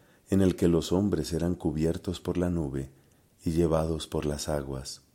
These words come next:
Todo ello es obra de Cristo el Señor, pues era Él quien precedía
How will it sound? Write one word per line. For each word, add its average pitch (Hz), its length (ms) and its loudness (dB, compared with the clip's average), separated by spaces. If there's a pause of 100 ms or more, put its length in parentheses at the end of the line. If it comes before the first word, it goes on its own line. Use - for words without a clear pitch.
(1500)
Todo 135 280 10
ello 135 180 10
es 98 120 4
obra 98 300 4
de 82 140 2
Cristo 87 420 0
el 71 100 0
Señor, 76 500 -4 (600)
pues 104 260 6
era 123 340 2
Él 117 320 0
quien 80 280 0
precedía 78 960 -2